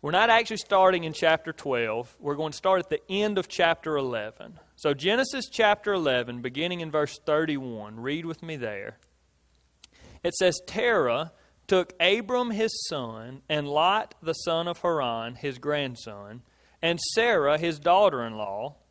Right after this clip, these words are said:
his son Abram's wife, and they went forth together from Ur of the Chaldeans to go into the land of Canaan.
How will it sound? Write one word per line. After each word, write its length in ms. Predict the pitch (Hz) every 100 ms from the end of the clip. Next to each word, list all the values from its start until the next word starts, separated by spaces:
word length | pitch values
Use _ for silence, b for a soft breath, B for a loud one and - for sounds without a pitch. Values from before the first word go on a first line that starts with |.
| _
his 260 | 165 156 -
son 280 | 175 180 175
Abram's 500 | 160 165 180 185 -
wife, 540 | 120 104 101 147 - _ b b b
and 160 | 175
they 100 | 180
went 320 | 196 202 -
forth 380 | - 208 254 240
together 500 | - 180 156 135 131
from 320 | 147 - 143 143
Ur 360 | 180 185 202 226
of 240 | 202 175
the 60 | 165
Chaldeans 760 | - 180 180 165 131 123 139 -
to 100 | 151
go 260 | 147 156
into 160 | 156 156
the 100 | 151
land 320 | 147 147 156
of 140 | 160 -
Canaan. 640 | 190 175 131 101 113